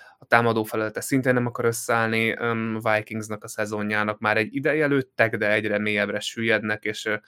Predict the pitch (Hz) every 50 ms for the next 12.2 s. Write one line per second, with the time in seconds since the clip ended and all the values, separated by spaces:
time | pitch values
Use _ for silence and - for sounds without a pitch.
0 | _ _ - - - - - - - _ _ - 120 123 120 117 120 120 120 113
1 | - 123 113 110 110 110 - 120 117 104 107 - _ _ _ _ _ _ - 117
2 | 113 113 123 117 110 107 117 117 113 113 117 117 - - _ _ - - - 117
3 | 107 - 110 110 113 110 110 - 120 110 101 113 107 107 - - 120 110 110 110
4 | 117 110 104 110 110 110 - _ - 110 104 107 - _ _ _ _ - - _
5 | _ _ _ - 131 120 123 113 113 110 113 131 120 113 113 113 110 110 107 110
6 | 107 110 110 110 110 113 110 107 113 104 101 107 104 107 107 - - - - -
7 | 120 123 120 117 - - 131 127 127 131 127 123 123 127 127 123 120 - - 117
8 | 113 - _ - 117 110 107 107 107 - _ _ _ _ _ _ _ _ _ _
9 | _ _ _ _ _ _ _ _ _ _ _ - - - 135 117 - 117 117 113
10 | 110 110 110 104 - - 110 110 107 - - 113 110 110 110 107 113 113 113 110
11 | 107 110 107 107 110 110 107 107 104 104 - 110 - - - 110 104 104 - -
12 | 104 104 104 104